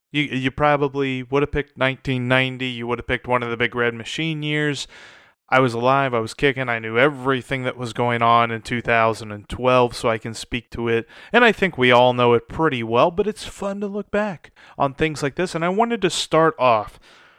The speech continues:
by looking at the season previews, because I think it's cool to see the pulse of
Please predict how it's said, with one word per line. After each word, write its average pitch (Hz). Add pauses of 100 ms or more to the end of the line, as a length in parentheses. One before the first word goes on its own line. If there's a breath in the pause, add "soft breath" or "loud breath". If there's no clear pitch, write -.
(960 soft breath)
by 156
looking 185
at 143
the 139
season 123
previews, -
because 160
I 160
think 202
it's -
cool 117 (580 loud breath)
to 151
see 202
the 156 (240)
pulse -
of 139